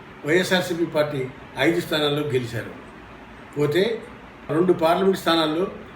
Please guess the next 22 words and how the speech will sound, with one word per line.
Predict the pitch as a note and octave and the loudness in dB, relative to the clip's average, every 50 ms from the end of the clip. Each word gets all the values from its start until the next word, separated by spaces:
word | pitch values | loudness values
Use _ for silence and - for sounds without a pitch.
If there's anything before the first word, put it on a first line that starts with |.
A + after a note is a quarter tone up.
| - - - C#3 | -18 -12 -4 -2
మచిలీపట్నం, | C#3+ C#3+ F3+ F#3+ G3 F#3 F3+ F3 - - F#3 F3+ F#3+ G#3 - - - - - - - - - - - - - - - - - | -2 2 6 6 6 6 4 0 0 0 -2 0 0 -2 -4 -8 -8 -10 -12 -12 -14 -16 -18 -18 -18 -18 -18 -18 -16 -8 -4
విజయవాడ | D3 D3 F3 F#3 F3+ F3 E3+ E3 | 2 4 4 6 6 4 4 2
రెండు | D3+ D3+ E3 F3+ F#3+ | 2 0 2 2 2
పార్లమెంట్ | F3+ E3+ E3 E3 E3 D3+ - | 4 4 2 2 0 -2 0
స్థానాలు | E3 D3+ D3+ D3+ D3 | 0 0 0 0 0
కూడా | C#3 D3 C#3+ D#3+ F#3 G3 - - - - - - - | -2 -2 -2 -2 -2 -4 -8 -12 -16 -18 -16 -6 2
టీడీపీ | D#3+ E3 E3 F#3 D#3+ E3 E3 | 2 4 4 4 4 4 4
వారు | D#3 D#3+ | 4 4
కైవసం | D#3 - D3 D#3 D3 D3 - C3+ | 2 2 2 2 2 0 0 -4
చేసుకున్నారు. | B2+ A#2 - - A#2 G#2+ F#2+ - - - - - - - - | -4 -4 -4 -6 -8 -8 -8 -10 -14 -16 -18 -18 -14 -8 -8
ఇకపోతే | B2+ A#2+ C3+ A#2+ - - C3 C#3+ D3+ D3+ D3+ F3+ G#3 A#3+ A#3+ - - - - - - - - - - - - - D3 | -4 -4 -4 -6 -6 -2 0 2 2 4 4 4 4 4 2 2 -2 -10 -12 -14 -16 -18 -18 -18 -18 -16 -12 -4 0
రెండు | D#3 E3 E3 E3 | 2 4 6 6
వేల | E3 E3 D#3+ D3+ | 6 6 4 2
పంతొమ్మిది | - D3+ D3+ E3 F3 F3 E3+ D#3 - | 0 2 4 6 6 6 6 4 4
సంవత్సరం | E3 D3+ - - F3 G3 A#3 C4+ C4+ - - - - - - - - | 0 -2 -2 0 0 0 0 0 -6 -10 -12 -16 -18 -18 -18 -10 -2
ఎన్నికల | C#3 D3+ F3 F#3+ G3 G3 - G3 F3+ D#3+ | 0 2 6 6 4 4 4 2 2 2
ముఖ | D#3 D#3+ D#3 F#3+ F#3 - | 2 0 0 -2 0 0
చిత్రం | G3+ F#3+ - F#3 E3+ C#3+ A#2+ - - - - - - - - | 0 0 0 0 0 0 0 -4 -8 -12 -16 -16 -16 -8 -2
ఎలా | C#3+ C#3+ D#3+ F#3 F#3+ | 2 4 4 6 4
ఉండబోతుంది | F3 D#3 E3 F3 F#3 F#3+ - E3 F3+ F3 - D#3+ D#3+ D#3 E3 D#3+ C#3+ A#2 A2 - - - - - - | 4 4 4 6 6 6 6 4 2 2 2 0 2 4 4 4 4 2 -4 -10 -14 -16 -14 -6 0
అనే | C#3 D#3+ F3+ F3 D#3+ | 4 6 6 8 6
విషయంపై | D#3 D#3 - G#3+ G3+ F#3+ E3+ F3 D#3+ E3+ F#3+ | 4 2 2 4 4 4 4 4 2 2 2